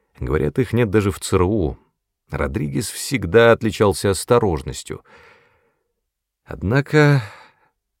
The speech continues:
можно сказать, нам повезло". "Ради всего святого, Карл!" простонала Рита. Если уж хочешь изображать из себя писателя-романиста, не тяни резину.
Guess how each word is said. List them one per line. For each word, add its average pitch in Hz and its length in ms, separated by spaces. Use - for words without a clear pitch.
можно 107 340
сказать, 87 500
нам 98 220
повезло". 92 580
"Ради 139 460
всего 139 600
святого, 120 720
Карл!" 92 760
простонала 90 560
Рита. 71 360
Если 165 320
уж 151 140
хочешь 156 400
изображать 123 580
из 127 120
себя 131 200
писателя-романиста, 135 1160
не 151 180
тяни 151 380
резину. 120 580